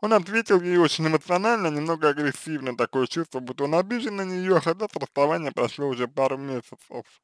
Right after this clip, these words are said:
Почему у него такая реакция? Затем она пригласила его на встречу, сказав, что просто хочет, э, остаться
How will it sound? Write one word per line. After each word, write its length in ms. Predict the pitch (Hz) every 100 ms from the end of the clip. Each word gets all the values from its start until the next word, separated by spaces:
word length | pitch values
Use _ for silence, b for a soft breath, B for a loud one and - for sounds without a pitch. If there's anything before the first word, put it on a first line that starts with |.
| _
Почему 380 | 143 - 156 190
у 20 |
него 220 | 190 170
такая 400 | 143 214 135 135
реакция? 580 | 143 139 120 - - - - _ b b b b b b b
Затем 440 | 156 185 180 339 311
она 200 | 175 202
пригласила 600 | 185 165 165 - 180 175
его 160 | 165
на 160 | 175 180
встречу, 600 | - 165 147 139 - 196
сказав, 360 | - 156 151 131
что 160 | - 135
просто 400 | 143 135 - -
хочет, 420 | - 131 - 127 _ _
э, 440 | - 131 139 143 135 -
остаться 520 | 139 131 156 127 -